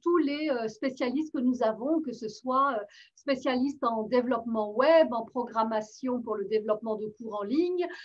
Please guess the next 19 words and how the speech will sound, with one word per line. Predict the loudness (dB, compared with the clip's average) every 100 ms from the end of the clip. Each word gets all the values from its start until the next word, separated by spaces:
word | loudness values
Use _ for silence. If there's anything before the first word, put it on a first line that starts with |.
| -10 0
euh, | 0
nos | 2 0
techno-, | 0 -6 -2 2 4 2 0 0 -2
nos, | -2 -4 -4
nos | -4
technologues, | -2 -4 -2 -4 2 8 8 8
nos | 2
technopédagogues, | -2 -6 -4 -6 -4 -4 -2 -2 2 2 2
et |
cetera. | -4 -10 -4 2 2 0 -10 _ -2
Euh, | 0 2
le | 6
S | 6 6 0
A | 2
E |
A | 4 4 2
est | 0
là | 2 0 -2
centralement. | -4 -6 -2 -2 -2 -6